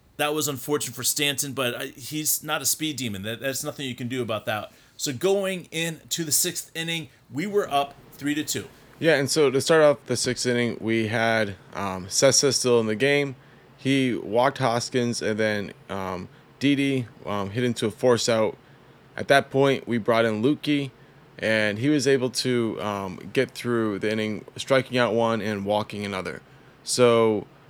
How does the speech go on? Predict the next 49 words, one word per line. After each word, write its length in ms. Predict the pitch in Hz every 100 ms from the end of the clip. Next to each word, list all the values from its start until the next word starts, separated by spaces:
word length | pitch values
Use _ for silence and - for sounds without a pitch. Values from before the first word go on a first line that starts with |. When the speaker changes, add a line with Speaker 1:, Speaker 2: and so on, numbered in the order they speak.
| - -
Speaker 2:
um, 560 | 107 104 98 90 76 - - - - - - -
into 600 | - 160 160 - 147 143 -
the 120 | 104
bottom 280 | 98 120 120
of 60 |
the 60 | 113
sixth, 500 | 107 147 160 - - - - - -
Sanchez 680 | - 160 160 - 143 135 - - -
hits 260 | 131 120
a 100 | -
massive 400 | 110 110 113 113
home 220 | 107 113 107
run. 300 | 104 101 101 - - - -
Um, 360 | 104 98 90 - - -
just 340 | - 135 - -
great 200 | 139 143
to 80 | 131
see 280 | - 139 131
him. 400 | 131 123 117 101
You 140 | 110
know, 200 | 113 104
this 220 | 95 135 156
is, 220 | 117 92
this 220 | 123 131
is 160 | 131 113
a 60 |
year 200 | 110 117
that 160 | 104 104
everybody 420 | 104 104 98 98
was 300 | 98 101 - - - -
hoping 280 | 107 113 113
that 120 | 104
he 80 | 107
would 140 | 101
have 300 | 101 104 98
after, 420 | 95 98 - 104 -
after 280 | 107 107 113
lo-, 140 | 104
whatever 440 | 98 110 113 101 104
happened 320 | 104 101 98
last 320 | 95 98 -
year 100 | 101
to 200 | 92 -
him. 100 | 95
I'm 120 | 92
not 180 | 98 98
even 220 | 95 92
sure, 280 | 98 - 107
but 320 | 95 123 110